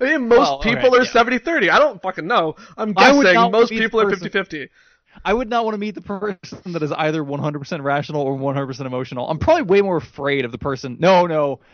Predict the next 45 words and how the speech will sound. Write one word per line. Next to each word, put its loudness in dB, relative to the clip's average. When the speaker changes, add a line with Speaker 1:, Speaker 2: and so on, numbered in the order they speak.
Speaker 2:
no, 4
that's 4
not -2
true. -2
I 2
don't 0
know. 0
I'm -4
equally -2
afraid -4
of -12
both, -2
I -8
think. -12
Speaker 1:
I'm 2
equally 2
afraid 4
of 2
both 4
also, 2
'cause -4
Speaker 2:
Yeah. -14
Speaker 1:
one's -2
a -12
sociopath. -6
Speaker 2:
Yeah. -2
Speaker 1:
And 2
one's 4
just -2
a -4
neurotic 2
mess. -8
Like, 2
it's -4
just, -12
it's -2
fucking 0
Jerry, 4
uh, 4
Jerry 0
Lewis, -4
um, 2
uh, -12
Richard 0
Lewis 4